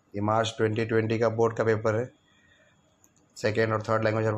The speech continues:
देख सकते हैं यहाँ पर। इसका पेपर कोड है बी, कैपिटल बी। तो यहाँ पे कुछ इंस्ट्रक्शंस लिखे हुए हैं। इससे पहले चैनल पर हम लोग ने जुलाई का पेपर्स अपलोड कर चुके हैं, हिंदी का, इंग्लिश मीडियम का,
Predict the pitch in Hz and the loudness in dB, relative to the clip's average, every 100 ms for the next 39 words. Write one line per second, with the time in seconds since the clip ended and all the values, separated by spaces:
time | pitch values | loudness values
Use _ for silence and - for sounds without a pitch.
0 | 110 113 117 113 110 110 113 110 113 113 | -4 -4 -4 0 0 2 -2 -2 -4 0
1 | 110 113 110 110 110 117 104 107 - - | 0 0 0 0 2 0 0 -2 -2 -14
2 | _ _ - 110 104 107 127 123 110 98 | _ _ -6 -4 -2 0 0 0 -2 -6
3 | - - _ _ _ - _ _ _ - | -8 -20 _ _ _ -20 _ _ _ -20
4 | _ _ _ _ _ _ _ 107 104 107 | _ _ _ _ _ _ _ -4 -2 0
5 | 113 113 110 104 117 110 120 107 113 120 | 0 -2 -2 -2 -2 0 -2 -2 -2 0
6 | 117 117 131 107 - 113 113 117 120 117 | 2 2 0 -6 -8 -2 2 4 2 2
7 | 110 120 117 120 113 117 113 117 120 - | 2 2 2 0 2 0 0 -2 -4 -12
8 | - - - - 98 110 113 117 117 113 | -20 -20 -20 -14 -2 2 4 4 2 2
9 | 113 113 107 113 120 107 117 120 110 110 | 2 0 -2 -2 -2 -4 -2 0 2 0
10 | 113 113 117 120 - - 107 110 113 110 | 0 0 0 -2 -12 -4 -2 0 0 2
11 | 117 110 117 | 2 2 0